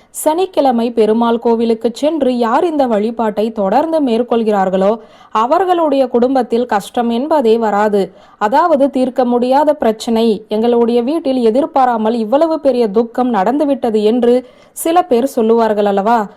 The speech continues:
அதுபோல பேராபத்தோ, பேரதிர்ச்சியோ, பெரும் துக்கமோ உங்களுடைய குடும்பத்திற்கு வராது. அது மட்டுமல்லாமல், குடும்பத்தில் சுபகாரிய தடை இருக்காது. அந்தந்த வயதில் உங்கள் வீட்டில் இருப்பவர்களுக்கு நடக்க வேண்டிய அந்தந்த நல்ல விஷயங்கள் எல்லாம் நடக்கும்.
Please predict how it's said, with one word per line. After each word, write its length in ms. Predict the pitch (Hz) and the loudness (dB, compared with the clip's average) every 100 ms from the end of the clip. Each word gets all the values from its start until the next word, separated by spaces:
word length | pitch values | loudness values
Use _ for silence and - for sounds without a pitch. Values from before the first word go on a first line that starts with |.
| - - | -20 -4
அதுபோல 600 | 240 277 370 302 240 240 | -2 0 0 2 2 0
பேராபத்தோ, 800 | 233 226 220 220 277 277 - 226 226 | 2 2 2 2 2 0 0 -2 2
பேரதிர்ச்சியோ, 800 | 226 220 214 202 285 294 - 226 | 2 2 2 2 0 0 -2 0
பெரும் 360 | 233 226 220 220 | 2 2 2 2
துக்கமோ 420 | 220 220 294 247 247 | 0 0 0 2 2
உங்களுடைய 400 | 302 311 294 277 | 2 2 2 2
குடும்பத்திற்கு 680 | 233 254 254 220 196 240 | 0 2 0 0 -2 -2
வராது. 540 | 226 190 196 202 339 - - - | -2 0 0 2 0 -2 -10 -8
அது 220 | 226 247 | -2 0
மட்டுமல்லாமல், 800 | 330 330 311 269 240 240 220 254 | 0 0 0 2 2 2 2 0
குடும்பத்தில் 560 | 262 262 294 277 233 240 - | 0 0 2 0 0 -2 -2
சுபகாரிய 580 | 233 277 302 269 247 226 | -2 -2 0 0 0 -2
தடை 320 | 196 185 214 | -2 -2 0
இருக்காது. 600 | 226 202 208 190 196 185 - - - | 0 0 0 0 0 0 -8 -20 -6
அந்தந்த 360 | 202 220 233 226 220 | -2 0 2 2 2
வயதில் 440 | 226 320 294 277 | 2 2 2 2
உங்கள் 220 | 254 240 | 2 0
வீட்டில் 320 | 233 302 302 | 0 -2 0
இருப்பவர்களுக்கு 840 | 277 247 254 247 233 226 220 208 214 | 2 2 2 2 2 2 0 0 0
நடக்க 360 | 190 208 214 | 0 0 -2
வேண்டிய 540 | 220 247 269 220 220 233 | 0 0 0 2 2 2
அந்தந்த 460 | 208 214 226 220 | 0 0 2 2
நல்ல 300 | 214 208 262 | 2 0 0
விஷயங்கள் 460 | 311 269 - 240 220 | 0 -2 -2 -2 0
எல்லாம் 320 | 208 214 214 | 2 2 2
நடக்கும். 500 | 226 185 190 262 381 | 0 -2 -2 -2 -4